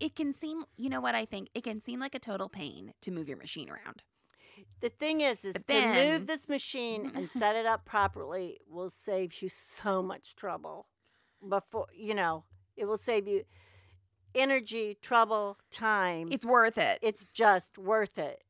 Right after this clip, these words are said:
Speaker 1: For a big
Speaker 2: Right.
Speaker 1: project,
Speaker 2: Think
Speaker 1: it's
Speaker 2: it
Speaker 1: worth
Speaker 2: through
Speaker 1: it.
Speaker 2: a little bit. You know, you know, th-, this was funny too, 'cause my husband said to me, "I don't understand how you're gonna, like,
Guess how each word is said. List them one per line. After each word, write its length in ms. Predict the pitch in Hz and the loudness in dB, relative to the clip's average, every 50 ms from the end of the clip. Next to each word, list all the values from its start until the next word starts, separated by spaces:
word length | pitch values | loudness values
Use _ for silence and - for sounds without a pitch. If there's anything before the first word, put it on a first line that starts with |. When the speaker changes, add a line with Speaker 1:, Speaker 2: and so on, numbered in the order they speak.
| _ _ | _ _
Speaker 1:
For 200 | - - 240 226 | -8 -4 -2 0
a 40 | 208 | 0
big 260 | 202 240 233 247 262 247 | 2 2 2 2 0 0
Speaker 2:
Right. 40 | - 277 294 269 254 254 247 226 | 0 4 6 8 8 8 8 6
Speaker 1:
project, 400 | 220 202 170 156 143 - - - | 4 4 2 2 0 -4 -6 -2
Speaker 2:
Think 160 | - 370 403 | 0 0 2
Speaker 1:
it's 100 | 359 - | 2 4
Speaker 2:
it 60 | 415 | 4
Speaker 1:
worth 160 | - - - | 6 6 6
Speaker 2:
through 260 | 262 262 269 277 277 | 8 8 8 8 8
Speaker 1:
it. 60 | 269 240 | 6 6
Speaker 2:
a 20 | |
little 240 | 214 214 208 196 196 | 4 4 2 2 0
bit. 320 | 175 175 180 170 151 - - | 0 2 2 2 0 -2 -6
You 140 | - - 214 | -10 -8 -6
know, 180 | 208 190 185 185 - - _ _ - - | -4 -4 -4 -6 -10 -20 _ _ -20 -16
you 160 | - 262 269 | -10 -6 -4
know, 80 | 254 240 240 | -4 -4 -4
th-, 160 | 220 - - - | -6 -10 -12 -10
this 180 | 269 262 - | -10 -8 -8
was 140 | - 247 - | -10 -12 -8
funny 200 | - 208 185 185 | -4 -4 -4 -4
too, 160 | 180 - 208 185 | -6 -6 -8 -8
'cause 160 | - 180 160 - | -8 -10 -12 -10
my 100 | 180 165 | -10 -10
husband 420 | 160 175 180 180 - - 180 170 - | -8 -6 -8 -8 -8 -8 -10 -10 -8
said 160 | - 185 175 | -8 -8 -8
to 60 | 180 | -8
me, 160 | 170 - - - _ _ _ _ _ _ _ - | -10 -12 -12 -16 _ _ _ _ _ _ _ -6
"I 100 | - - 587 605 587 523 | -4 -2 0 0 0 0
don't 120 | 453 381 349 | 0 0 2
understand 600 | 349 349 311 294 277 - - - 320 311 302 277 | 0 0 -2 -4 -10 -10 -6 -4 -2 0 0 0
how 140 | 277 269 269 | 0 0 -2
you're 240 | 254 254 277 285 | -2 -2 -4 -4
gonna, 240 | 262 269 269 262 240 | -2 -2 -2 -2 -2
like, 240 | 233 233 226 214 190 | -2 0 0 0 -2